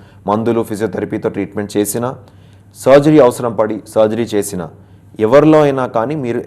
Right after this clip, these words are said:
ఎక్సర్సైజెస్ మనం కంటిన్యూ చేసుకోకపోతే ఈ ప్రాబ్లం అనేది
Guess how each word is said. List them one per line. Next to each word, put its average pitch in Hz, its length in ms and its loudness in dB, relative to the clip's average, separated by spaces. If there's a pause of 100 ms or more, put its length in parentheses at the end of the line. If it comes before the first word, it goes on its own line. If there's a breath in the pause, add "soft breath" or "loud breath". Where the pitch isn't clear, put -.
ఎక్సర్సైజెస్ 110 680 -6
మనం 104 180 -4 (760)
కంటిన్యూ 120 360 -4 (100)
చేసుకోకపోతే 92 720 -6 (580 soft breath)
ఈ - 20 -6 (100)
ప్రాబ్లం 117 360 0
అనేది 127 220 -6